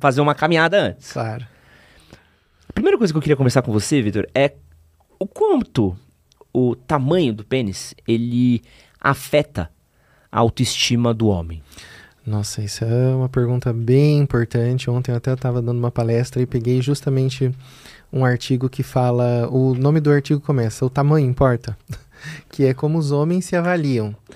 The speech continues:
Speaker 2: Né, nesse artigo, eu diria que oitenta e oito por cento se autoavaliaram como satisfeitos, mas mesmo assim, metade gostariam de mudar a aparência.
Speaker 1: Ué?
Speaker 2: É, exatamente.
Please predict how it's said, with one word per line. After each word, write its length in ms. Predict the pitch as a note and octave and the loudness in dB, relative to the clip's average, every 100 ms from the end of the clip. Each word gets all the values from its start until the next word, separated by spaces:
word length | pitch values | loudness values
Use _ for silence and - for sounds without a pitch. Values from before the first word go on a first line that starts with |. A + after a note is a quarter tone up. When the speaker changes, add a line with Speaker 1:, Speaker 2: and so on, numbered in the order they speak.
| - - _ | -20 -20 _
Speaker 2:
Né, 120 | C3 | -4
nesse 220 | C3+ F3+ G#3 | -2 0 0
artigo, 580 | G3+ - G#3 G#3 G#3 | -2 -2 0 2 4
eu 80 | G3+ | 2
diria 260 | F#3 F#3 F#3+ | 2 2 0
que 120 | - | 2
oitenta 320 | F3 F#3 F#3+ | 2 2 2
e 40 | F3+ | 2
oito 160 | E3 | 0
por 180 | - E3 | 0 -2
cento 1000 | D3+ D#3 D#3+ - E3+ E3 E3 E3 D#3+ D3 | 0 0 0 0 0 2 2 0 -2 -6
se 380 | D3 - D#3+ D#3+ | -8 -2 0 4
autoavaliaram 680 | D#3 D#3 D3+ D#3 D3+ D3 D3+ | 2 2 0 2 2 2 2
como 220 | D#3+ D#3 | 0 -2
satisfeitos, 840 | - - D#3 - - A#2 G#2 - | -2 -2 -4 -4 -4 -4 -6 -8
mas 260 | C#3 C#3 C3+ | 0 0 2
mesmo 400 | D3+ F#3 A3 F#3+ | 2 4 2 2
assim, 340 | F3 - E3+ G3 - - - - | 0 0 -2 -4 -14 -20 -20 -8
metade 500 | D#3 E3 E3+ D3+ D3+ | 0 0 2 2 2
gostariam 500 | D3+ D3+ - D3 D3 | -2 0 2 2 2
de 100 | D3 | 2
mudar 340 | D3 C#3+ A2+ - _ - - | 2 0 -2 -6 _ -20 -8
a 120 | A#2 | -6
aparência. 600 | A#2 A#2+ A2+ - - - _ - - | -2 -4 -4 -10 -18 -20 _ -20 -2
Speaker 1:
Ué? 160 | C4 B2 | 0 0
Speaker 2:
É, 60 | B2 - - - - - | -4 -10 -20 -20 -20 -4
exatamente. 800 | C3+ B2+ C3 C3+ C3+ - B2+ - | 0 0 0 0 -2 -4 -8 -14